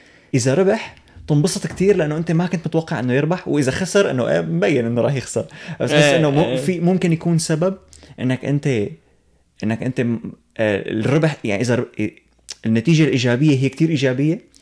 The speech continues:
Speaker 1: والنتيجة
Speaker 2: السلبية
Speaker 1: السلبية كمان
Speaker 2: ما
Speaker 1: إيجابية، إنه
Speaker 2: إيه.
Speaker 1: بتحس إنه
Speaker 2: هي،
Speaker 1: دايمًا.
Speaker 2: هي مثل مثلًا بس، آه،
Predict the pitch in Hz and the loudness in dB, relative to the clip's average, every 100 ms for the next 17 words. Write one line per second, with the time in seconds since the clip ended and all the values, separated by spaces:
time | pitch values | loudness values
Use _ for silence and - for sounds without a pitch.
0 | - 127 123 170 147 135 160 143 175 143 | -4 0 2 2 2 4 4 6 6 6
1 | 143 156 151 127 120 123 117 123 143 143 | 4 4 4 4 4 4 4 4 6 6
2 | 160 156 156 147 139 147 160 143 156 156 | 6 4 4 6 6 6 6 2 2 2
3 | 151 160 165 156 135 143 135 135 131 123 | 0 -2 0 0 0 -2 0 0 0 0
4 | 131 - - 127 120 117 113 | -2 -4 -6 -2 0 -2 -4